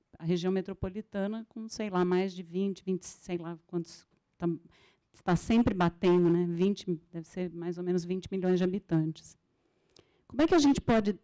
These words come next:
tomar isso como um dado natural? E tomar o modelo chinês como um dado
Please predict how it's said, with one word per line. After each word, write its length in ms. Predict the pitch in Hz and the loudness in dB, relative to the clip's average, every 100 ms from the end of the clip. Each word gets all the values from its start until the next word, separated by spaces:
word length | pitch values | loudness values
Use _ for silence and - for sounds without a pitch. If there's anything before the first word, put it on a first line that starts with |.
| _ _ _ _ | _ _ _ _
tomar 340 | 226 202 202 190 | 2 4 4 2
isso 320 | 202 196 214 | 0 -2 -8
como 220 | - 208 | -8 -4
um 100 | 196 | 0
dado 480 | 180 180 180 175 180 _ _ | 2 2 2 -2 -6 _ _
natural? 640 | 185 180 190 165 - - _ _ _ _ _ _ _ _ _ _ _ _ _ _ _ | 0 0 -2 -6 -10 -16 _ _ _ _ _ _ _ _ _ _ _ _ _ _ _
E 80 | 208 | 0
tomar 400 | 208 196 190 190 | 2 4 4 4
o 20 | |
modelo 400 | 196 180 180 180 | 2 2 2 0
chinês 920 | - - 196 180 180 196 196 - - _ | -4 -2 2 4 4 2 -4 -12 -14 _
como 200 | - 185 | 0 2
um 120 | 185 180 | 4 4
dado 500 | 175 180 175 180 | 4 2 0 -6